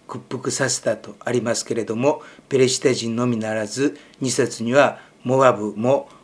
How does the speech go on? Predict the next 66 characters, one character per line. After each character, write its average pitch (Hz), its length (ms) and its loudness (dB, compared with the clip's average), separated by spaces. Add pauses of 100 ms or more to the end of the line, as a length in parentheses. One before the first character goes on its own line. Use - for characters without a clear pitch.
(120)
お、 110 260 -4
こ 127 160 -2
の、 120 140 4
お、 104 640 -6
屈 113 300 -12
服 - 120 -10
さ 117 200 0
せ - 140 -8
て、 143 300 2 (240)
え 110 140 -4
ー、 107 40 -2
そ 135 140 -2
し 117 60 -2
て 120 80 -10
ま 120 100 4
た 113 100 -2
彼 117 280 4
ら 104 100 0
は 131 300 4 (180)
ダ 135 140 4
ビ 131 100 -2
デ 107 140 -2
に 104 140 -2
貢 113 360 -4
ぎ 117 80 -2
物 113 260 -4
を 139 220 -2 (100)
納 135 300 -2
め 151 80 6
る 143 80 6
も 120 140 0
の 107 100 -4
と 143 320 4
な 120 160 0
っ - 140 -4
た 98 140 -6
と - 140 -20 (280)
あ 135 100 4
り 127 100 4
ま 117 140 -2
す。 - 220 -8 (180)
ま 135 140 0
た 117 100 2
三 131 240 2
節 113 260 -8
に 127 120 -2
は 139 240 4 (280)
ユ 143 180 4
ー 131 40 0
フ 131 120 2
ラ 127 120 6
テ 127 140 -2
ス 131 140 -6
川、 101 280 -2 (420)
メ 131 120 -2
ソ 127 160 0
ポ 127 180 2
タ 123 140 2
ミ 120 160 0
ア 113 80 2
で 117 100 0
す - 140 -6
け 139 100 6
れ 143 80 8
ど 131 120 4
も、 110 260 -2